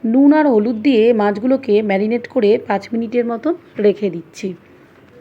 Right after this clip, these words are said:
পুঁটি মাছ ভাজবার জন্য কড়াইতে দিয়ে দিলাম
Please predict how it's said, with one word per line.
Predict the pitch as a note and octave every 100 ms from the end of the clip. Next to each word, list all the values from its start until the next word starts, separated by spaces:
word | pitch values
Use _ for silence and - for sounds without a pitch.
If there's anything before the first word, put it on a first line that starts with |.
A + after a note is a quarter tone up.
| - - - _ _ - - - - _ - - _ _ _ _ _ _ _ _ _ _ _ _ - _ _ _ _ _ -
পুঁটি | C#4+ D#4
মাছ | D4+ D#4 D4
ভাজবার | A3 G#3 F#3+ A#3
জন্য | A3 C4+ A3 G#3+ D4 C#4
কড়াইতে | G#3+ A3+ A#3+
দিয়ে | A3 G3+ G#3+
দিলাম | A#3+ G3